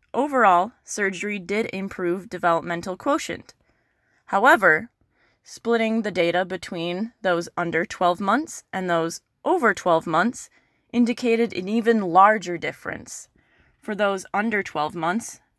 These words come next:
the p-value was point zero zero seven, meaning there is sufficient evidence at the point zero five significance level, specifically, to reject the null hypothesis,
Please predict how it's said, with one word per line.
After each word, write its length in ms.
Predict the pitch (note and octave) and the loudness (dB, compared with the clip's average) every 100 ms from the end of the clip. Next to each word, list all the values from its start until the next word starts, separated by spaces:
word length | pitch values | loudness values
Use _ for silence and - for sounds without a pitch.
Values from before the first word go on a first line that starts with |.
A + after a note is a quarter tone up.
| _ - | _ -8
the 100 | A#3 | -6
p-value 580 | B3+ A#3 G#3+ G#3 A3+ | -4 0 2 2 0
was 200 | G#3 G#3+ | -2 -4
point 340 | - A#3 A3+ - G3 | -4 -2 -2 -4 -10
zero 360 | F3 A#3 A3 | -4 0 0
zero 300 | A3 F#3+ F3+ | 0 0 0
seven, 480 | F3+ G3 E3+ D3+ C#3+ - _ _ _ _ | 0 -2 -2 -2 -8 -16 _ _ _ _
meaning 540 | A3 C#4+ C4 G3 G3 A#3+ _ - | -2 2 2 0 -6 -10 _ -4
there 200 | F#3+ F3+ | 0 0
is 140 | F3+ | -2
sufficient 540 | - F#3+ - C#4 A#3 - | -6 -8 -4 -2 -2 0
evidence 600 | E3+ D#3 D#3+ A3+ - - _ _ _ - | 0 0 -2 -4 -10 -20 _ _ _ 0
at 180 | C4 B3+ | 0 0
the 100 | A#3 | -2
point 320 | E4+ D4+ A3 | 0 0 0
zero 280 | A3+ A#3 G3 | 2 2 2
five 500 | - G#3 D#3+ D#3+ - _ | 2 4 4 0 -10 _
significance 840 | - F3 D#3+ F3 C4 - F3+ - | -14 -12 -8 -10 -10 -10 -10 -4
level, 340 | D#3+ D#3 G3 B3 _ _ _ - | -2 -2 -4 -6 _ _ _ -18
specifically, 720 | - E3+ F3 D3+ C#3+ F3+ A#3 | -16 -10 -8 -8 -4 -2 -2
to 180 | - A3+ | -4 -2
reject 380 | G#3+ G3+ G3 | 0 0 -2
the 80 | - | -2
null 200 | F#3+ E3+ | 0 2
hypothesis, 920 | F3+ E3+ A#3+ A#3 F3+ - - - - | 2 0 2 2 0 -8 -8 -8 -18